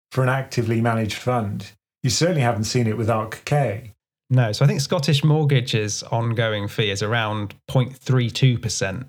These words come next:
Speaker 2: and Ark, I believe, is more than double at point seven five percent. That is a big difference.
Speaker 1: And there's no sign that Ark's gonna cut its fee, even though it's done so badly. There's no sense of apology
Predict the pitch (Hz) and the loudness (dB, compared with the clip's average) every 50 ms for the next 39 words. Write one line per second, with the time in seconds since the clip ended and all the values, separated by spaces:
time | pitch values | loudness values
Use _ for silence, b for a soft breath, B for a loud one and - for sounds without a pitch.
0 | _ _ - 113 110 107 98 - - 117 127 147 156 139 139 - - - 135 - | _ _ -8 -6 -6 -6 -6 -8 -4 0 0 0 0 -2 -4 -6 -6 -6 -4 -2
1 | - 113 131 160 160 120 110 101 120 127 127 110 107 101 135 139 139 98 101 - | 2 2 2 2 2 0 0 0 0 0 0 0 0 2 2 2 2 0 -4 -6
2 | - 98 - - - 127 120 143 - - 127 104 104 98 - 123 120 117 107 - | -6 -8 -8 -2 0 0 0 0 -4 -4 -4 -4 -4 -2 -2 -2 -2 -2 -4 -6
3 | - - - 85 87 92 139 - _ _ _ _ _ _ - 185 196 175 143 131 | -8 -8 -6 -6 -8 -10 -12 -14 _ _ _ _ _ _ -4 -2 0 2 2 2
4 | 120 - - 95 - - - 120 135 - - - _ _ _ _ _ _ - 135 | 0 0 -4 -8 -8 -6 -8 -8 -8 -10 -14 -16 _ _ _ _ _ _ 0 2
5 | 139 139 135 - 170 170 147 - - 151 156 165 147 120 107 113 120 120 123 120 | 2 2 2 2 2 2 2 2 2 2 2 2 2 2 2 2 2 0 0 0
6 | - - - - 123 117 104 - - 123 117 - 123 120 - - - - 151 147 | -4 -8 -4 -2 0 0 0 0 -2 -2 -2 -2 -6 -6 -6 -6 -2 -2 0 0
7 | 117 107 110 - - _ _ 151 151 147 143 135 127 120 120 120 - - 127 120 | -2 -4 -8 -12 -16 _ _ 2 2 4 4 4 2 2 0 -2 -2 0 0 0
8 | 117 113 - 127 117 107 127 131 135 135 - - 104 98 117 123 - _ _ _ | 0 2 2 0 2 2 2 0 0 0 0 -2 -4 -4 -6 -8 -12 _ _ _
9 | 135 135 131 117 120 143 147 - - - 147 151 151 143 - 123 113 117 - - | 0 0 0 2 2 2 2 2 2 2 2 2 2 2 0 0 0 0 0 0
10 | 143 143 143 135 120 104 98 107 101 101 104 117 120 113 | 0 2 2 2 0 0 0 -2 -2 -4 -6 -8 -10 -12